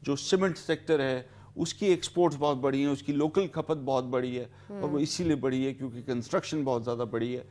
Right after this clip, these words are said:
Speaker 1: कोरोना के दिनों में दुनिया में ऐसा कहीं नहीं देखा जा रहा जैसा पाकिस्तान में देखा जा रहा है। हर मुल्क रिसेशन में चला गया है, पाकिस्तान माशाल्लाह से अल्हम्दुलिल्लाह इस वबा के दौरान भी, इस सैलाब के दौरान भी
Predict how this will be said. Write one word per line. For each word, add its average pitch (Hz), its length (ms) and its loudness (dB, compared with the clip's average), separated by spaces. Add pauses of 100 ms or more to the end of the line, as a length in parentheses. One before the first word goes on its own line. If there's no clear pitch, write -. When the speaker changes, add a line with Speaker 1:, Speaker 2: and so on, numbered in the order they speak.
(460)
Speaker 1:
कोरोना 185 420 6
के 147 140 2
दिनों 127 280 2
में 123 380 -4 (220)
दुनिया 160 440 6
में 160 180 2
ऐसा 135 240 0
कहीं 147 360 2
नहीं 139 220 4
देखा 117 240 0
जा 113 220 4
रहा 107 200 0 (360)
जैसा 127 220 0
पाकिस्तान 127 500 0
में 127 160 -2
देखा 120 240 -2
जा 110 200 -2
रहा 113 100 0
है। 110 120 -6 (300)
हर 196 200 6
मुल्क 185 300 2
रिसेशन 135 420 -4
में 127 140 -2
चला 123 240 -2
गया 113 240 0
है, 104 140 -6 (380)
पाकिस्तान 139 520 0
माशाल्लाह 127 460 -4
से - 160 -8
अल्हम्दुलिल्लाह 117 800 -4 (640)
इस - 400 2 (260)
वबा 139 300 10
के 175 160 4
दौरान 120 480 4
भी, 120 180 -4
इस 117 180 -6
सैलाब 139 400 4
के 139 80 0
दौरान 117 400 -2
भी 113 180 -4